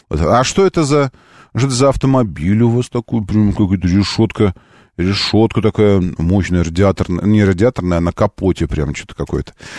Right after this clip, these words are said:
Вот, э, динозавры проснутся, надо не обращать внимания. Хорошо, спасибо. Это я не знаю, о чём.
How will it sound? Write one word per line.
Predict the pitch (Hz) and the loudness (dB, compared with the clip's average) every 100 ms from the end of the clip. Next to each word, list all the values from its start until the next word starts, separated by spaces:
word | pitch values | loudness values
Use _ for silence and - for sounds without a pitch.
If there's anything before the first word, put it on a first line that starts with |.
| - - | -16 -10
Вот, | - 120 110 - | 0 2 2 0
э, | 110 120 123 123 123 117 - _ _ - - _ _ - | 0 4 4 2 2 -2 -6 _ _ -20 -20 _ _ -16
динозавры | 85 104 127 127 123 101 113 151 160 143 147 | -2 2 4 4 2 0 2 4 4 2 0
проснутся, | 135 127 127 - 123 135 156 143 - 139 | 0 2 0 0 0 2 2 0 0 2
надо | 135 123 117 | 2 0 2
не | 117 | 2
обращать | 107 107 104 | 2 0 0
внимания. | 101 78 55 | 0 -2 -2
Хорошо, | - 160 180 139 | 0 2 2 0
спасибо. | 117 139 135 120 | 2 0 0 -2
Это | 110 | 0
я | 120 | 2
не | 110 107 | 2 0
знаю, | 90 71 60 | -2 -4 -4
о | 55 80 | -6 -6
чём. | 98 104 | -4 -4